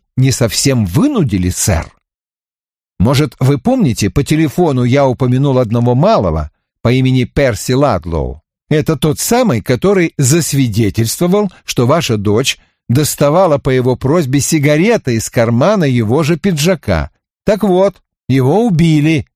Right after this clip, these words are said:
Вульф ожег меня злобным взглядом.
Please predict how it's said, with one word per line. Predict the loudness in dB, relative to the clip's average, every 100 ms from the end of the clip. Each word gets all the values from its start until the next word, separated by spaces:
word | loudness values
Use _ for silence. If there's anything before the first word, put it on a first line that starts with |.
| _ _ _ _ _ _ _ _ _ _ _ -16
Вульф | -6 0 0 0 0
ожег | 0 0 -2 0
меня | 0 2 0
злобным | 0 0 0 0 0 0
взглядом. | -2 0 0 0 -4 -8